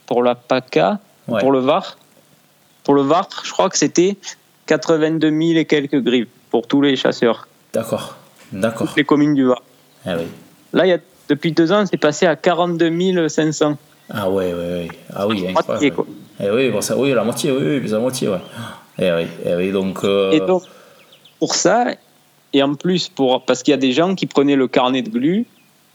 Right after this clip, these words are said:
Speaker 1: parce qu'en fait, la, la glu, c'est comme la bécasse, il faut un carnet spécial et tout.
Speaker 2: D'accord.
Speaker 1: Où il faut marquer dessus et tout.
Speaker 2: D'accord.
Speaker 1: Donc, ils ont fait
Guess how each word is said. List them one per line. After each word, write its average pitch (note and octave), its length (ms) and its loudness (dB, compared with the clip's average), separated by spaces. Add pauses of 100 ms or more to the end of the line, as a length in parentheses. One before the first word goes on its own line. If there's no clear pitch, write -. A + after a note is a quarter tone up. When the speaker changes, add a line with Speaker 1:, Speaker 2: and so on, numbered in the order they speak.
Speaker 1:
parce C#3 120 0
qu'en D#3+ 120 2
fait, G3 100 4
la, E3+ 160 2 (140)
la C#3+ 160 2
glu, E3 200 0
c'est E3 140 0
comme E3+ 220 2
la E3 80 0
bécasse, D#3+ 400 0
il - 80 -6
faut C3+ 100 0
un B2+ 80 2
carnet C#3+ 300 2
spécial D3 480 -2
et C3 80 -2
tout. C#3 160 -2 (120)
Speaker 2:
D'accord. B2+ 520 -4 (180)
Speaker 1:
Où B2 80 4
il A#2+ 60 4
faut B2 140 2 (180)
marquer D3 340 -4
dessus C3+ 400 0
et A#2+ 60 0
tout. - 160 -4 (240)
Speaker 2:
D'accord. - 460 -6 (180)
Speaker 1:
Donc, D#3 360 2 (180)
ils D#3+ 80 -2
ont D#3 80 0
fait D#3 400 2